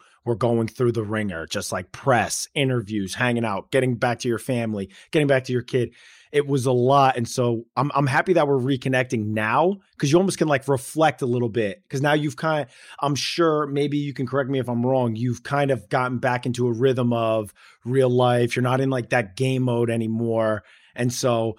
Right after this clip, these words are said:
we just kinda wanted to see, like, I know I'm, I'm gonna be, this is something that no one really knew. Uh, when I came off the first time, I went into, like, a really bad habit of just being up late and kinda, like, drinking.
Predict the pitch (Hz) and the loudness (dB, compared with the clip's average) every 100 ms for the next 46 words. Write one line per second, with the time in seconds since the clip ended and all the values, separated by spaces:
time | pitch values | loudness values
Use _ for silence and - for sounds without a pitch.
0 | _ 139 147 160 151 139 131 127 123 123 | _ -2 0 2 2 2 2 2 0 -4
1 | - 123 110 - 127 139 123 127 143 135 | -2 -2 -4 -2 0 2 2 2 2 0
2 | 131 143 127 135 123 123 135 151 - 131 | 0 2 2 0 2 0 0 -2 -2 0
3 | 127 120 120 117 113 104 107 110 104 95 | 2 2 2 0 0 -2 0 0 0 0
4 | 92 _ - - - - 113 110 110 104 | -4 _ -20 -20 -20 -4 0 2 0 -2
5 | 123 135 139 139 123 110 - 123 113 107 | 0 2 2 0 0 -2 0 0 2 -2
6 | 110 123 147 123 113 101 - 98 104 113 | 0 2 0 0 -2 -4 -8 -10 -4 -4
7 | 110 90 113 98 98 101 95 98 92 90 | -2 -4 -6 -4 -4 -4 -4 -4 -8 -10
8 | - 110 104 101 - 101 101 117 104 117 | -8 -4 -2 -4 -4 -2 0 -2 -4 -2
9 | 135 113 - 98 104 78 65 | 0 0 -4 -10 -10 -12 -16